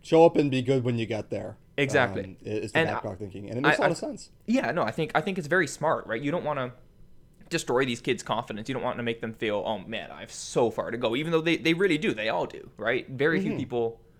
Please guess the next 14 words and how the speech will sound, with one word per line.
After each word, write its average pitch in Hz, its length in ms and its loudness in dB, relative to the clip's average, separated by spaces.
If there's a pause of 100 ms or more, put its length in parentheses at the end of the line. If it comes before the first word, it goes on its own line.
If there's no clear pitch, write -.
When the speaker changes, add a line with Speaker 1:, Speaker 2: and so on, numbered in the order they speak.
(180)
Speaker 2:
are 117 360 4 (120)
<laughs> - 100 -14
N 139 140 -2
H 127 140 -2
L 113 100 2
ready 113 260 -4
at 98 180 -4
eighteen, 110 380 -4
nineteen. 98 420 -10 (440)
Speaker 1:
Yeah. 110 160 -2
Speaker 2:
So, 113 360 2 (580)
I 131 100 -2
mean, 127 180 -2
I, 135 180 -2